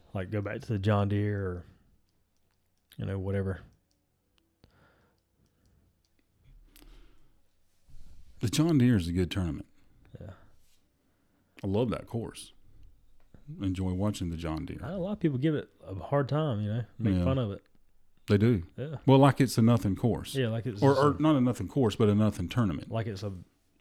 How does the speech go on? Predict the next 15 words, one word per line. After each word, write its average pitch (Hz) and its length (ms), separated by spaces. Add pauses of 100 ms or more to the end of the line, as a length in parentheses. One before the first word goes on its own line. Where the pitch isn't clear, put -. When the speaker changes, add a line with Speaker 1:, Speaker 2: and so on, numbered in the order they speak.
(120)
Speaker 1:
redneck 107 500 (160)
tournament 117 380
Speaker 2:
Yeah, 92 40
Speaker 1:
because 107 220
Speaker 2:
I 123 60
Speaker 1:
they 139 60
Speaker 2:
love 113 180
it. 104 60
Speaker 1:
gotta, 98 140 (320)
yeah. 104 280
Speaker 2:
I 107 40
love 104 200
their 104 100
tee 131 160
markers. 95 500